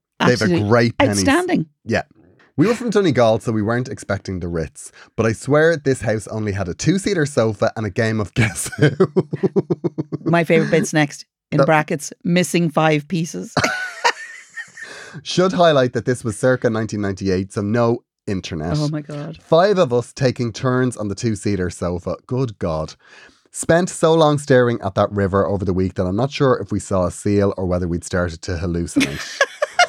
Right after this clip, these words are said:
Speaker 1: <laughs> My dad also took us on a biking trip as our coming-of-age trip.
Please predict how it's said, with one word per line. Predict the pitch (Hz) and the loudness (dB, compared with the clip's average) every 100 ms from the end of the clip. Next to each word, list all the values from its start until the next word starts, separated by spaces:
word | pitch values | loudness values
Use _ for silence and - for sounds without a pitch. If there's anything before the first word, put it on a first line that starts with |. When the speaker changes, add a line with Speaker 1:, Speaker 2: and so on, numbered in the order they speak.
| - 587 392 | 2 0 0
Speaker 1:
<laughs> | - - - _ - - - - | -2 -4 -4 _ -4 -4 -4 -2
My | 117 | 2
dad | 117 156 165 | 4 6 4
also | 156 139 139 | 4 2 2
took | 123 123 113 | 0 0 -2
us | 110 | -4
on | 113 | -4
a | 101 | -4
biking | 90 104 107 - 90 | 0 2 2 -2 -6
trip | - 95 - | -2 -4 -2
as | 101 95 | -6 -4
our | 90 | -4
coming-of-age | - 107 95 90 90 101 123 | -4 -2 0 2 2 2 0
trip. | - 175 175 | 0 0 0